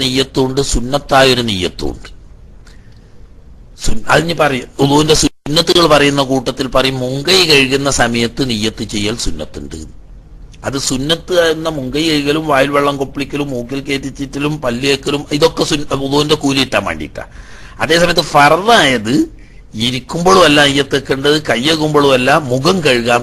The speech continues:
തുടങ്ങുമ്പോഴാണ്. എപ്പോഴാണോ നിയ്യത്ത് വെച്ച് തുടങ്ങി,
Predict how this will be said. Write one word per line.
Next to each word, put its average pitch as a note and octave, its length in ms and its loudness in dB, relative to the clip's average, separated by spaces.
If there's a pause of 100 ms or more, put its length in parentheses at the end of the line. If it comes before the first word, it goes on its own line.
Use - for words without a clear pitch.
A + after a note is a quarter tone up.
തുടങ്ങുമ്പോഴാണ്. G2+ 760 0 (480)
എപ്പോഴാണോ E3 500 4 (140)
നിയ്യത്ത് D3+ 400 0
വെച്ച് D3 240 -2 (100)
തുടങ്ങി, A#2 440 0